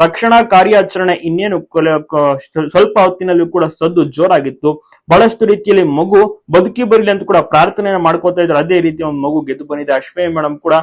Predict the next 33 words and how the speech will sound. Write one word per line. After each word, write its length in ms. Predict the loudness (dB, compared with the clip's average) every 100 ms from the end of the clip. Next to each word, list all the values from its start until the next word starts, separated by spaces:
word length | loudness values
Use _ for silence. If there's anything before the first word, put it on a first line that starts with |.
| -2 _ 0
ಬಹಳಷ್ಟು 320 | 2 2 2
ರೀತಿಯಲ್ಲಿ 340 | -2 0 2 2
ಒಂದು 200 | 2 -2
ಕಂಪ್ಲೀಟ್ 400 | -6 -2 0 2
ಒಂದು 160 | 0
ಟೀಮ್. 300 | 0 0 0 -4 _ _ _ _ _ _ _ _ _ _ _ _ _ _ _
ವಿಜಯಪುರ 580 | 2 4 4 2 2 4 4 4
ತಾಲೂಕಿನ 380 | 2 2 0 -2 -4 _ _ 0
ವಿಜಯಪುರ 520 | 2 4 4 4 4 4
ಜಿಲ್ಲೆಯ 460 | 2 2 4 2 0
ಇಂಡಿ 260 | 0 0 0
ತಾಲೂಕಿನ 500 | 4 4 4 0 0
ಒಂದು 500 | 0 0 0 -2 -6
ಪುಟ್ಟ 240 | -8 2 4 4
ಒಂದು 180 | 2 -2
ಗ್ರಾಮದಲ್ಲಿ 720 | 0 0 2 2 2 2 0
ಒಂದು 220 | -2 -4
ಕೊಳವೆ 440 | 0 2 4 2
ಬಾವಿಯಲ್ಲಿ 600 | 2 2 0 0 -2 0
ಒಂದು 160 | -2 -6
ಪುಟ್ಟ 300 | -8 -4 -2
ಮಗು, 360 | -2 -2 -2
ಎರಡು 280 | 0 2 2
ವರ್ಷದ 400 | 2 -2 -4 -4
ಪುಟ್ಟ 380 | -4 -4 -10 -4
ಮಗು 480 | -2 -2 -4 -2 -2
ಬಿದ್ದೋಗಿ-, 600 | -4 -14 -10 -6 -6 -8
ಬಿದ್ದೋಗಿರುತ್ತೆ. 600 | -2 0 0 -2 -6 -6
ನೆನ್ನೆ 160 | -4 -4
ಒಂದು 260 | -2 -4
ಸಂಜೆ 380 | -6 -8 -6 -2
ಆರು 200 | 0 -2
ಗಂಟೆಯ 260 | -6 -6